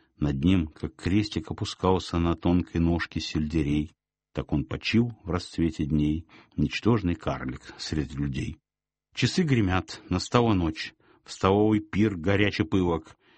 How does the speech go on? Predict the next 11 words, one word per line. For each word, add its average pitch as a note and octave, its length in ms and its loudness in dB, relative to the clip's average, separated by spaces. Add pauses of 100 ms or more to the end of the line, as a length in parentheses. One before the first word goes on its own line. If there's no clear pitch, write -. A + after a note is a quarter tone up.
(100)
Графину A2+ 720 2
винному G#2 600 2
не G#2+ 140 2
вмочь G2+ 440 0
расправить G2 720 0
огненный F#2+ 460 2
затылок. F#2+ 580 0 (320)
Мясистых G2 760 2
баб G2+ 440 4
большая G2 560 2
стая G2 580 2